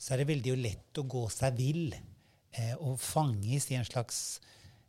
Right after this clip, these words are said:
litt sånn ære, makt, berømmelse, og, og lage sine egne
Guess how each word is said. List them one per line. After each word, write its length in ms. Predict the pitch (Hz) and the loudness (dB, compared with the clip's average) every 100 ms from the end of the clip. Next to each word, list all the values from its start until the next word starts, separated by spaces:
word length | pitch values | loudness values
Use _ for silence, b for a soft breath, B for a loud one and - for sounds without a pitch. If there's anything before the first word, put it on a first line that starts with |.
| - | -4
litt 160 | 135 - | -4 0
sånn 1000 | 131 117 117 113 120 127 120 123 123 147 | 2 2 2 -2 -4 -8 -8 -10 -10 0
ære, 540 | 143 123 107 113 117 | 4 4 4 2 2
makt, 480 | 120 117 - - - | 2 2 0 -8 -4
berømmelse, 960 | 113 120 107 95 95 95 98 - 139 117 - - - _ _ - | 2 4 4 2 0 -2 -2 4 4 4 -2 -20 -20 _ _ -18
og, 180 | - 123 135 120 | -2 0 2 2
og 60 | |
lage 500 | 120 135 117 95 101 | 6 8 8 4 -2
sine 320 | 98 - 120 123 | -4 0 2 4
egne 680 | 107 92 98 107 113 110 113 | 2 0 -4 -2 0 0 -4